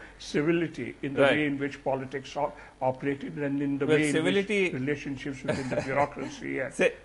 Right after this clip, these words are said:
Speaker 1: politicians
Speaker 2: ci-,
Speaker 1: operate.
Speaker 2: civility is in short supply. But, you know, I want to ask you that this
Speaker 1: Hmm.
Speaker 2: is a, actually a way
Speaker 1: Sabhyata.
Speaker 2: of bypassing the model code. Because if you're gonna announce hundred and seventy projects before the model code,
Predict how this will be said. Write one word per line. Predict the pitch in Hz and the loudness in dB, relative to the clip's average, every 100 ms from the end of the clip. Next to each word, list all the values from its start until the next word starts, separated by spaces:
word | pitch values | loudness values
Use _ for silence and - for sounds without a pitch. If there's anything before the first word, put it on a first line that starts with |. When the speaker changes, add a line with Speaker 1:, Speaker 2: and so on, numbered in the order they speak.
| - | -8
Speaker 1:
politicians | - 143 160 156 - 123 | 0 4 4 2 0 -8
Speaker 2:
ci-, | 107 | -8
Speaker 1:
operate. | 107 - - | -10 -12 -2
Speaker 2:
civility | - 151 185 190 196 | 4 6 6 6 4
is | 180 | 4
in | 165 | 2
short | 143 160 | 6 6
supply. | 165 139 156 | 6 4 4
But, | 196 | 4
you | 185 | 4
know, | 277 | 4
I | 254 | 4
want | 214 | 4
to | 240 | 6
ask | 160 - | 4 4
you | 180 135 | 0 2
that | 202 208 | 0 0
this | 151 - | 0 0
Speaker 1:
Hmm. | |
Speaker 2:
is | 254 | 2
a, | 262 - | 2 4
actually | 170 180 - 240 | 0 -4 -4 4
a | 269 | 6
way | |
Speaker 1:
Sabhyata. | 214 202 214 | 10 10 10
Speaker 2:
of | 247 | 6
bypassing | 127 135 190 214 214 254 247 | 10 10 10 8 6 4 4
the | |
model | 170 151 165 | 6 6 4
code. | 170 139 95 98 - - - | 0 0 0 -2 -14 -20 -8
Because | 185 180 160 | -4 -2 -2
if | 160 160 | -2 4
you're | 240 | 6
gonna | 240 - | 6 4
announce | 143 147 165 214 | 2 4 2 2
hundred | 143 139 | 0 2
and | 208 214 | 2 2
seventy | 190 185 208 | 2 2 0
projects | 170 151 185 160 | 4 4 4 0
before | 123 180 170 | 0 4 4
the | 175 | 4
model | 147 165 | 4 2
code, | 170 202 175 | 2 2 2